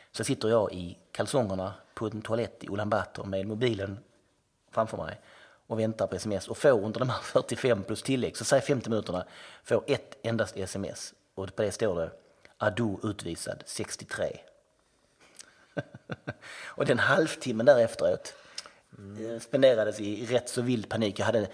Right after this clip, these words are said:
Speaker 1: olika sätt att försöka, eh, lösa det på, genom att vända upp och ner på mobilen i två minuter och sen snabbt vända fram den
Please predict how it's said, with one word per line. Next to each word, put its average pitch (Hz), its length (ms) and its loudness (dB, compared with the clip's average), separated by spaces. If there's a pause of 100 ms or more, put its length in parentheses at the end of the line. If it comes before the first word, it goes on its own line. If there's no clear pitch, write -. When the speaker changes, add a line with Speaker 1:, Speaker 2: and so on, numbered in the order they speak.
(240)
Speaker 1:
olika 135 340 2
sätt 127 240 0
att 95 80 -8
försöka, 104 220 0 (340)
eh, 120 220 -8
lösa 117 440 4
det 98 60 2
på, 98 100 -4
genom 98 200 -2
att 98 220 -2
vända 113 360 2
upp 131 120 4
och 135 60 2
ner 127 100 4
på - 120 -8
mobilen 95 540 -6
i - 40 -18
två 107 160 -2
minuter 95 480 -8
och 101 100 -10
sen 98 260 -2 (520)
snabbt - 460 -4
vända 117 180 2
fram 101 260 0
den - 120 -12